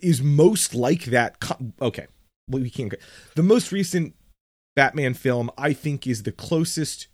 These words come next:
to the, the animated series from the nineties of any of the films I've seen,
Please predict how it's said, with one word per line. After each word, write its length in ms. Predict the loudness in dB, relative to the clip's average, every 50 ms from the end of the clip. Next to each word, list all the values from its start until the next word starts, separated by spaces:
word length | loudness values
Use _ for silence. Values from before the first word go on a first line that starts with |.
| _ _
to 260 | -10 -6 -2 -2 -2
the, 340 | 0 0 0 0 0 0 -4 -10 _ _ _
the 180 | -4 -4 -4 -6 _ _ _ _ _ _
animated 400 | 0 2 2 2 2 0 0 -2 -2
series 260 | -4 -4 -4 -4 -4
from 100 | -6 -6
the 60 | -4
nineties 920 | -2 -2 -2 -2 -2 -4 -6 -6 -6 -8 -8 -10 -10 -12 -14 -14 -16 -18 _ _ _ _ _ _ _ _ _ _ _ _ _ _
of 300 | -2 0 0 0 0 -2 -4
any 180 | -4 -2 -2
of 100 | -2 -4
the 60 | -4 -2
films 320 | 0 2 2 4 2 2
I've 140 | 0 -2 -2
seen, 400 | -4 -4 -4 -2 -2 -4 -4